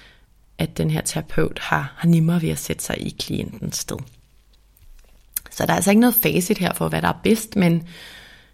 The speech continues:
jeg håber, det gør dig lidt klogere på, på forskellen. Og der er nogle gange lidt en stridighed, den er måske lidt, lidt gemt, men der er nogle gange en stridighed mellem psykologer og psykoterapeuter,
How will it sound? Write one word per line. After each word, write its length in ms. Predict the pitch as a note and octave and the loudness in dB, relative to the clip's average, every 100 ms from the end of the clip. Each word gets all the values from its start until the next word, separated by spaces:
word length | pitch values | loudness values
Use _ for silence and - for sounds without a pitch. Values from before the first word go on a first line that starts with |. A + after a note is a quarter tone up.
| _ - | _ -4
jeg 80 | E3 | 0
håber, 240 | E3 E3 | 2 2
det 140 | F3 | 0
gør 140 | F3 D#3+ | 0 0
dig 100 | D#3+ | 0
lidt 240 | D#3+ D#3+ - - | -2 -6 -14 -16
klogere 440 | - F3 D#3 D#3 D#3+ | -4 0 0 0 -2
på, 480 | - E3 D#3+ D#3 - | -4 -4 -2 -4 -6
på 100 | - | -10
forskellen. 760 | - - - - - - D3+ - - - - - | -6 -8 -8 -10 -8 -8 -10 -14 -20 -20 -16 -4
Og 100 | - | 2
der 80 | E3+ | 2
er 380 | F3 F#3 G#3+ G#3+ - - | 4 2 2 -2 -10 -2
nogle 280 | F#3 F#3+ G3+ | 2 4 4
gange 320 | F#3 E3+ F#3 | 4 4 4
lidt 160 | F3 F3 | 4 2
en 100 | F3+ | 0
stridighed, 680 | - - F#3 G3+ G3+ F3 | 0 2 4 6 6 4
den 200 | - - | -2 -4
er 40 | E2+ | -2
måske 280 | F2 - F2+ | -4 -2 -2
lidt, 280 | F2+ - - _ | -2 -10 -20 _
lidt 240 | E3 E3+ - | -2 -2 0
gemt, 360 | - F3+ - | 0 0 -2
men 140 | F3+ E3 | -2 2
der 60 | |
er 100 | E3+ | 2
nogle 180 | F#3+ G3 | 4 4
gange 120 | F3+ | 2
en 80 | F3+ | 2
stridighed 420 | F3 - F3+ F3 | 0 0 2 2
mellem 320 | F3 F3 - F3 | 2 0 0 -2
psykologer 420 | - - E2 - | -2 -4 -4 -4
og 40 | |
psykoterapeuter, 880 | - - F3 F3 - - - - | -4 -4 -4 -4 -4 -4 -4 -4